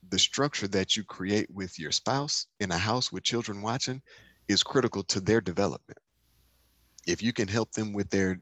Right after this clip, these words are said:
especially those formative years, help them with proper development steps,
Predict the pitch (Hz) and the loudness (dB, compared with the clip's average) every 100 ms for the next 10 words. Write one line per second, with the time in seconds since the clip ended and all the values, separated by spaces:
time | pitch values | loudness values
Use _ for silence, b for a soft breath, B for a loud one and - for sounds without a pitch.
0 | - 87 - 113 104 95 92 87 90 - | -6 -4 0 0 0 -2 -4 -4 -8 -10
1 | - 123 127 101 90 90 87 85 101 B | -4 -2 0 0 -2 -2 -2 -2 -6 B
2 | B B B _ _ _ _ - 127 - | B B B _ _ _ _ -2 0 2
3 | 120 107 98 90 - - 127 104 90 85 | -2 -2 -2 -6 -4 -2 0 0 -4 2
4 | 107 107 73 90 - - 147 156 - - | 4 4 0 -2 0 2 2 2 0 -6